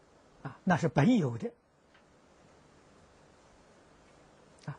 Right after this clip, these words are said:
十法界的因，通通都有。那我们现在要想哪一个法界去受报，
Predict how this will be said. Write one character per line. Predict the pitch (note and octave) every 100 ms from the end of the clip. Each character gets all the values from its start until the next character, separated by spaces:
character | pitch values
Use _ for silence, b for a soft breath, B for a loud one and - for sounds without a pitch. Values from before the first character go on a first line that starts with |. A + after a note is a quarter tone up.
| -
十 | - F4 C#4
法 | G3+ G3
界 | F#3+ F3
的 |
因， | E3+ E3+ F3+ - _
通 | A3 F3+
通 | F#3+
都 | E3
有。 | B2 - _ _ _ _ _ _ _ _ _ - - _ -
那 | G3
我 | E3+ D3+
们 | F3+
现 | - A3
在 | G#3 G3+ - _
要 | G#3+ G#3 D3+
想 | - C#3 E3 D#3+
哪 | B2+ A2
一 | D#3
个 | A#3
法 | G#3 A3
界 | F3+ A#3 A3+ - _ _ _ _ _ _ _ _ _ _
去 | - F#3
受 | E3+ B3+
报， | G#3+ E4 D4+